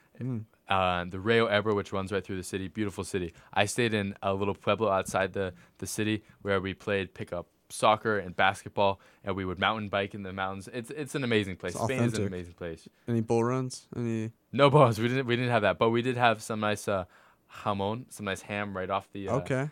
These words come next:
Speaker 2: and some tapas, all that good stuff. Actually, when I was there, I, we went to a Real Madrid game.
Speaker 1: Really?
Speaker 2: Right off the plane, two hours of sleep. It was like a, out of a dream. We went to the Santiago Bernabeu, the stadium where they play.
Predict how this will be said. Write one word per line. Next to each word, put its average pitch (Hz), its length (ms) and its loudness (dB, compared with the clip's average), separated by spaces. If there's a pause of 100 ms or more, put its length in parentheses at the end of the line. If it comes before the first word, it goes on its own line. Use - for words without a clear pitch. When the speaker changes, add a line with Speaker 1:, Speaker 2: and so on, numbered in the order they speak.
Speaker 2:
and - 80 -16
some 92 140 -12
tapas, 104 580 0 (200)
all 95 140 2
that 92 160 -2
good 87 140 -10
stuff. 80 320 -8 (300)
Actually, 127 300 2
when 120 120 2
I 107 40 4
was 95 180 -2
there, 101 280 2 (440)
I, 92 300 2
we 101 160 -6
went 107 180 -2
to 104 320 -4
a 95 80 -6
Real 101 220 -2
Madrid 101 320 -6
game. 117 300 -8 (840)
Speaker 1:
Really? 123 220 2
Speaker 2:
Right 131 140 10
off 143 140 10
the 131 100 0
plane, 123 340 -4
two 147 160 0
hours 135 220 6
of 113 80 -10
sleep. 117 260 -8 (160)
It 113 40 -2
was 113 120 -2
like 113 140 -2
a, 107 60 -4 (140)
out 110 80 6
of 110 60 -2
a 104 60 -6
dream. 104 180 -6
We 101 80 -8
went 113 180 -2
to 123 60 -6
the 104 80 -6
Santiago 110 540 2
Bernabeu, 104 560 2
the 107 100 -12
stadium 104 380 -4
where 101 80 -6
they 95 100 -8
play. 101 280 -6